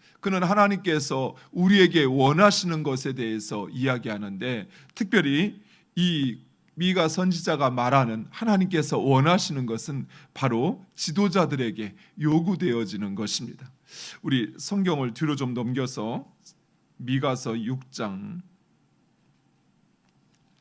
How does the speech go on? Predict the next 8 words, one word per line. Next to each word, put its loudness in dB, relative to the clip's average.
칠 -8
절과 -2
팔 -10
절에 -6
있는 -6
말씀을 -12
같이 -14
읽겠습니다. -16